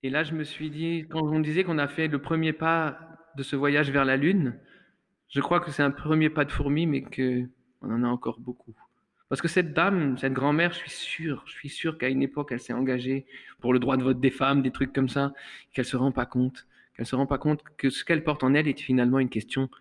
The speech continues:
d'attitude et qu'elle a une attitude en elle qui est encore une fois une manière de se voir avec les yeux de ceux qui nous ont vus autrefois et c'est là qu'on boucle la boucle. Mais moi, je crois que si on a parlé des choses de manière très transparente avec des enfants très jeunes qui les comprennent très vite,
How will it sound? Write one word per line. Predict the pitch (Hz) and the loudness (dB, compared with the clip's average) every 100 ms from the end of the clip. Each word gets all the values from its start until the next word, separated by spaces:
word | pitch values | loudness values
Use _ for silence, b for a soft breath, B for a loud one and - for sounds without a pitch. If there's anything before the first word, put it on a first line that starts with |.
| B B - | B B 0
d'attitude | 135 135 127 139 139 | 0 0 0 0 0
et | 123 117 | -4 -6
qu'elle | 127 120 | -4 0
a | 127 | 0
une | 127 | 0
attitude | 123 131 156 | -2 -4 0
en | 131 127 | 4 4
elle | 170 165 | 4 0
qui | - | 0
est | 131 | 0
encore | 131 147 | 2 2
une | 139 | 2
fois | 151 | 0
une | 151 | 2
manière | 139 131 131 | 4 4 2
de | |
se | 123 131 | 0 -2
voir | 127 123 139 | 0 0 0
avec | 127 120 | -2 -2
les | 117 120 | -2 -2
yeux | |
de | 123 | -2
ceux | 113 117 | -4 -6
qui | - | 0
nous | 127 117 | 0 0
ont | 120 | -2
vus | 113 131 | -2 -4
autrefois | 127 - - 123 131 | -4 -6 -6 -2 -2
et | 110 - - | -2 -6 -14
c'est | - | -2
là | 113 | -2
qu'on | - 123 | 0 -4
boucle | 127 - | -4 -6
la | 123 98 | -6 -6
boucle. | 143 - - B B B - | -10 -20 -20 B B B 2
Mais | |
moi, | 175 269 | 4 4
je | |
crois | 226 226 | 4 2
que | 240 202 | 2 0
si | - 208 | 0 2
on | 202 180 | 2 0
a | 170 | -2
parlé | 160 175 | -2 -2
des | 165 | -4
choses | 147 202 | -4 -4
de | |
manière | 175 143 135 | 0 0 0
très | 160 | -2
transparente | 156 147 - 127 123 185 | -4 -6 -6 -4 -2 -2
avec | 143 127 | -2 0
des | 123 123 | 2 0
enfants | 120 123 | 0 -4
très | - 127 | -2 0
jeunes | 131 | -2
qui | 127 | -2
les | 107 | -6
comprennent | 113 107 107 | -4 -6 -6
très | - 110 | -4 -4
vite, | 175 | -4